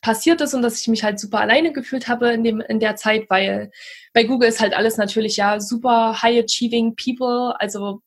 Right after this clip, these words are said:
ähm, Leute haben halt alle super krasse Stories, die haben super coole Studiengänge gemacht und bei coolen Firmen gearbeitet und, ähm, ja, und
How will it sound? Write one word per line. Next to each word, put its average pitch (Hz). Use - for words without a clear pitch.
ähm, 202
Leute 214
haben 208
halt 208
alle 220
super 226
krasse 220
Stories, 214
die 208
haben 202
super 226
coole 233
Studiengänge 220
gemacht 208
und 208
bei 202
coolen 233
Firmen 233
gearbeitet 208
und, 196
ähm, 196
ja, 202
und 202